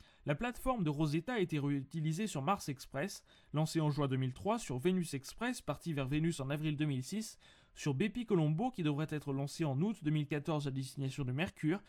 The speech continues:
et sur Solar Orbiter, sonde destinée à l'étude du Soleil.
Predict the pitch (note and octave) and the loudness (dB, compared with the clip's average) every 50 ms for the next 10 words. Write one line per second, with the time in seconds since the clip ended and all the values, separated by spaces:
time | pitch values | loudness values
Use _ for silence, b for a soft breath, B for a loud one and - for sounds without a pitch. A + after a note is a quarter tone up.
0 | B B B B B B E3+ D#3+ - F#3 F#3 - - B3 B3 B3 G#3+ G#3 F#3+ E3+ | B B B B B B -2 0 0 -2 -4 -2 -2 0 0 0 0 0 0 0
1 | D3+ C#3+ C3+ - B2+ B2 D#3 F#3 B B B B B B B - - - G3 G3+ | 0 -2 -4 -2 0 0 0 -2 B B B B B B B -10 -2 2 2 4
2 | F#3+ F3 F3+ F3+ - F#3 G#3 A#3+ A#3 F3 D3+ D3+ - - F3+ F#3 D3+ D3+ D3 C#3+ | 6 6 4 2 0 -4 -4 -4 -2 -2 -2 -4 -4 -8 -10 -6 -4 -4 -4 -2
3 | - C3+ B2+ A#2 A2+ A2 B2+ | -2 -2 -2 -2 -4 -6 -8